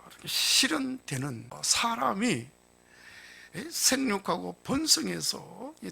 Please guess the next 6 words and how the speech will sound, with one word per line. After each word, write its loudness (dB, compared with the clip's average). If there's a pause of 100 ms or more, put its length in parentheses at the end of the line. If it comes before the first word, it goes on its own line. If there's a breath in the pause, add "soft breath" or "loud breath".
단체의 0
사람이 -4 (100)
이루어지면은 -4 (260 loud breath)
그것이 0
바로 0 (260 loud breath)
하나님의 -8